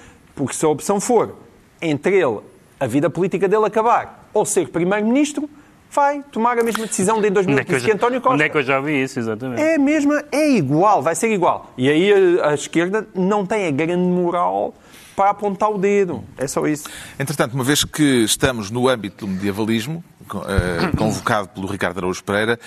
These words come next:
Speaker 3: eh, parece-lhe justo invocar aqui, Pedro Mexia, o caso noticiado esta semana pelo Público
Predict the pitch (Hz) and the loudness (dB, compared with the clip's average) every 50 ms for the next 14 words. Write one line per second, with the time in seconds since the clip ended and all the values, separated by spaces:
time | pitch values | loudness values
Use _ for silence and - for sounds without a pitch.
0 | - - - - - - - - 113 113 110 107 107 98 85 80 - - - 123 | -18 -18 -18 -18 -18 -12 -4 -2 0 0 0 0 0 -2 -4 -6 -10 -6 -4 0
1 | 117 123 131 127 - - 120 120 117 110 107 131 135 - - - 131 120 110 110 | 2 2 2 0 0 -4 -4 -6 -6 -4 -2 -2 -4 -4 -4 -6 -4 -4 -2 -4
2 | 104 - 127 117 110 110 98 - - 117 113 113 110 95 85 92 - 110 98 95 | -2 -2 -2 -2 -2 -2 -4 -4 -4 -4 -2 -2 -2 -2 -4 -4 -4 -4 -4 -4
3 | 104 98 - - 120 113 101 95 - - 120 117 117 107 95 92 101 107 104 101 | -6 -4 -4 0 0 0 0 0 -2 -2 -2 -2 -2 -4 -6 -6 -4 -2 -2 -2
4 | 90 - - 98 98 87 - 90 - - 110 101 107 101 - 98 - - 104 104 | -2 -4 -6 -6 -6 -8 -8 -10 -6 -4 -4 -4 -4 -8 -8 -10 -8 -6 -4 -4
5 | 101 92 - 101 101 - - 120 107 110 113 - - | -4 -4 -6 -8 -8 -2 -2 -2 0 0 -2 -4 -4